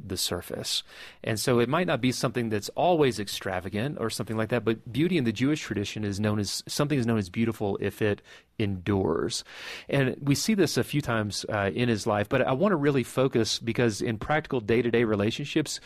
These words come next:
your Jacob type loves to use money to create beautiful experiences and moments, and they do have a little bit of flair for the extravagant. Uh, in Jacob's life, we see the coat of many colors that he created for,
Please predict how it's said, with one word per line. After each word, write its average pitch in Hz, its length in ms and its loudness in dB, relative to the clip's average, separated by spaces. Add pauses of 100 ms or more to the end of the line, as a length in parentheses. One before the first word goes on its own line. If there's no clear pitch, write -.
(220)
your 113 140 2
Jacob 123 360 2
type 147 300 -2
loves 123 380 0
to 147 100 -4
use 131 280 -4
money 107 340 -2
to 101 100 -8
create 101 280 -6
beautiful 101 340 -4
experiences 156 1120 0
and 104 120 -2
moments, 139 680 -2
and 117 160 -4 (260)
they 135 100 2
do 156 140 4
have 180 120 4
a 131 40 2
little 127 280 4
bit 131 140 2
of 127 80 0
flair 110 480 0
for 110 220 -2
the 101 180 0
extravagant. 131 680 0 (320)
Uh, 123 340 2
in 127 180 -2
Jacob's 143 400 0
life, 120 180 0
we 117 80 2
see 117 180 0
the 107 100 -2
coat 117 300 0
of 104 140 -2
many 110 240 2
colors 113 600 0
that 107 160 2
he 107 120 2
created 104 440 2
for, 101 320 2